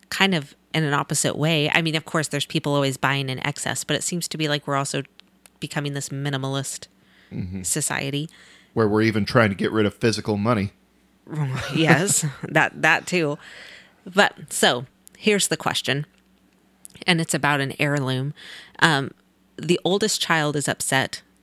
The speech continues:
Speaker 1: The second kid doesn't really want it,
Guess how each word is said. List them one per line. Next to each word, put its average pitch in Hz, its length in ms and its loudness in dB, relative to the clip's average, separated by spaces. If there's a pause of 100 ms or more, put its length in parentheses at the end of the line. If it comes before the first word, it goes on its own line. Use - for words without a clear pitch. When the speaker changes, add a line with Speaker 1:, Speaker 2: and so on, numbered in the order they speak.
(120)
Speaker 1:
The 160 100 0
second 165 440 -2
kid 147 440 -2 (440)
doesn't 160 280 0
really 147 180 0
want 156 340 2
it, - 220 -10